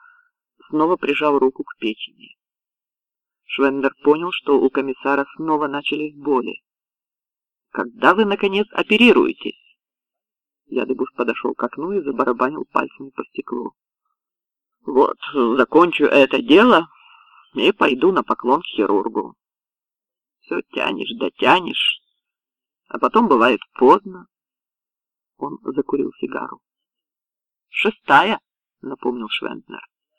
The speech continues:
Но Ядыбуш уже не думал о своей печени и о болях, отдававших по всему телу.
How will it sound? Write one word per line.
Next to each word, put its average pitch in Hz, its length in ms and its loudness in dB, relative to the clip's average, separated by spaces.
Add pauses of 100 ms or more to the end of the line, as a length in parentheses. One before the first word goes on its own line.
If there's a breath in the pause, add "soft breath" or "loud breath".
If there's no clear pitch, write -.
(800)
Но 139 100 -8
Ядыбуш 170 480 0
уже 160 180 -2
не 175 160 -6
думал 151 360 -2
о 135 80 -6 (100)
своей - 300 -6
печени 147 500 -4
и - 160 -8
о 135 140 -4
болях, 156 480 -2 (380)
отдававших 131 640 0
по 131 100 -4
всему 131 320 -8
телу. 113 400 -6